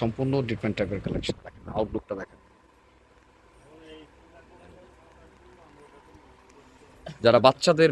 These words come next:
বেবি আইটেম কালেকশন চান তারা কিন্তু এই দোকানটায় অবশ্যই আসতে পারেন। দেখেন সম্পূর্ণ লাক্সারি কিন্তু কালেকশনগুলো খুবই সুন্দর, একেবারে ইউনিক ইউনিক ফ্রক পেয়ে যাবেন, বেবি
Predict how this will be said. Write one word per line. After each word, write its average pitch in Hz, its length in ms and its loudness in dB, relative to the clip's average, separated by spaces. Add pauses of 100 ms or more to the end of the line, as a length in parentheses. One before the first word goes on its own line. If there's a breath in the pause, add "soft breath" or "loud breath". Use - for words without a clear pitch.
বেবি 143 260 4
আইটেম 139 300 2
কালেকশন 117 420 2
চান 117 140 0 (120)
তারা 113 220 2
কিন্তু 107 220 -2 (140)
এই 107 120 2
দোকানটায় 110 480 2
অবশ্যই 135 420 0
আসতে - 260 -6
পারেন। 85 180 -8 (100)
দেখেন - 180 -20 (240)
সম্পূর্ণ 143 540 0 (460)
লাক্সারি 120 460 2
কিন্তু 113 260 -4
কালেকশনগুলো 104 500 -4 (140)
খুবই 160 260 0 (100)
সুন্দর, 120 320 0 (580)
একেবারে 143 280 6 (100)
ইউনিক 139 280 6
ইউনিক 143 200 6 (140)
ফ্রক 127 260 6
পেয়ে 120 160 4
যাবেন, 110 160 2 (140)
বেবি 117 180 6